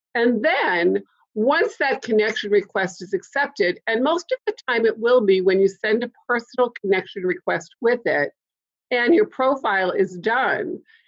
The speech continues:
then once you accept, then the next step is to send a thank you message with some kind of information in it. So it might be, "Thanks, Kimberly, for accepting my LinkedIn connection request.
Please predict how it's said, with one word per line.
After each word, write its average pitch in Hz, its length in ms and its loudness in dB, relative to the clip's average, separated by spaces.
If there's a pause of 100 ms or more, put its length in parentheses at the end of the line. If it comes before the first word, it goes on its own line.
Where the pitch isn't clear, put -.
(140)
then 254 360 0
once 262 440 0
you 262 160 0
accept, 208 800 -2 (380)
then 294 280 0
the 302 100 2
next 262 340 0
step 208 360 -4
is 214 260 2
to - 140 -12
send 226 280 0
a 214 60 2
thank 294 380 -2
you 214 140 4
message 180 560 2
with 214 360 0 (180)
some 294 380 0
kind 226 540 -2 (100)
of 190 400 0 (360)
information 208 720 2
in 165 140 2
it. - 160 -4
So 208 140 -2
it 208 100 -2
might 233 300 -2
be, 208 280 2 (480)
"Thanks, 349 280 2
Kimberly, 208 460 2
for 208 140 -2
accepting 214 440 -2
my 196 120 4
LinkedIn 180 540 2
connection 170 540 0
request. - 720 -6